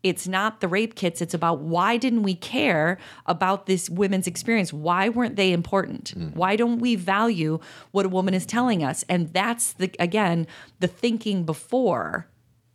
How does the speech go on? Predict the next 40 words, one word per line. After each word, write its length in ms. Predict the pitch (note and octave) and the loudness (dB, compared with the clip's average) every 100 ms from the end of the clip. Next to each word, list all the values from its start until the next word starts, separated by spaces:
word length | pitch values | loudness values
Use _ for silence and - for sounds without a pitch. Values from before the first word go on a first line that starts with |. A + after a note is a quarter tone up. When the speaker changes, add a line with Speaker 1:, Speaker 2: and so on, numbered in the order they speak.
| _ | _
Speaker 1:
that 200 | F3 E3 | -4 -2
we 120 | F#3 | 0
need 220 | F3 F3 E3+ | 2 2 0
to 100 | F3 | -4
question. 600 | - F3+ - - G2+ - | -2 -2 0 -2 -4 -6
Speaker 2:
Right. 260 | E2+ D#2+ - | -4 -4 -4
Speaker 1:
When 380 | D#3 F#3 A#3+ C4+ | -4 0 2 2
were 100 | C#4 | 2
we 160 | A#3+ | 0
taught 400 | A3+ - G3 F3 | 0 0 0 0
that 200 | - D3+ D#3+ | 0 -2 0
women's 400 | F3 F#3 G3+ F#3 | 2 2 0 -2
experiences 1040 | E3+ - - F3+ E3+ D#3 D3 D3+ D3 D3+ - - - _ _ | -8 -12 -2 0 2 0 0 0 0 0 -6 -20 -20 _ _
aren't 280 | F#3 F3+ F3+ - | 0 0 -2 -2
either 280 | F3 D#3 C#3+ | 0 2 0
real, 600 | D#3 G3 G#3+ A#3+ C#4 C#4+ - | 0 2 2 2 0 -4 -6
valuable, 460 | F3+ F3+ F#3+ F#3+ F3+ | 0 2 2 2 2
or 160 | - D#3+ | 2 0
important? 520 | - B2 - - - | 0 -4 -4 -8 -8
Speaker 2:
So, 680 | - - A2 G2+ G2+ G2 - | -6 0 4 4 4 2 2
um, 480 | G2+ F#2+ F#2+ F#2 - - - - - _ - _ - | 2 4 2 -2 -4 -14 -20 -20 -20 _ -20 _ -4
this 240 | A2 - | -4 -2
is 140 | G#2 | -2
not 300 | G2+ G2+ A#2 | 0 0 -2
happening 360 | A2 G#2 A2 G2 | -2 -2 0 0
at 80 | F2+ | 0
a 40 | |
movie 260 | F2 F#2 A2+ | 0 0 0
theater. 260 | - B2+ | 0 0
It's 120 | G#2 - | 0 -2
happening 260 | F2+ F#2 | -2 -2
in 60 | E2 | -2
a 20 | |
library, 400 | E2+ F2 G2 G2 | -2 0 0 0
and 100 | E2+ | 0
I 60 | E2 | -2
know 120 | E2+ | -4
seats 300 | - F#2+ - | -6 -6 -4
are 80 | F2 | -4
limited. 560 | E2 E2+ G2 A2+ B2 | -2 0 0 0 -2